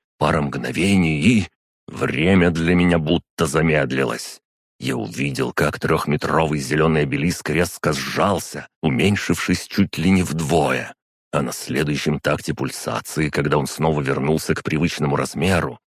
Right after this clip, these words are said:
мощнейшая волна проклятой энергии вперемешку с крупицами демонской маны устремилась мне за спину, прямо к вожаку-шатуну.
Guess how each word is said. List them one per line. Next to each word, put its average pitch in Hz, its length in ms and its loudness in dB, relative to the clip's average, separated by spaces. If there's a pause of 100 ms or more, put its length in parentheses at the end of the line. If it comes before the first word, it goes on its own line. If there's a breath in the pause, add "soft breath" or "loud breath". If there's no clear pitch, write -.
мощнейшая 92 800 2
волна 82 400 4
проклятой - 560 -2
энергии 73 540 0
вперемешку 80 600 0
с - 80 -4
крупицами 80 540 0
демонской 73 500 0
маны 71 440 0 (100)
устремилась 95 720 4
мне 76 220 0
за 67 240 -2
спину, - 400 -8 (180)
прямо 101 480 4
к - 80 -6
вожаку-шатуну. 78 1080 0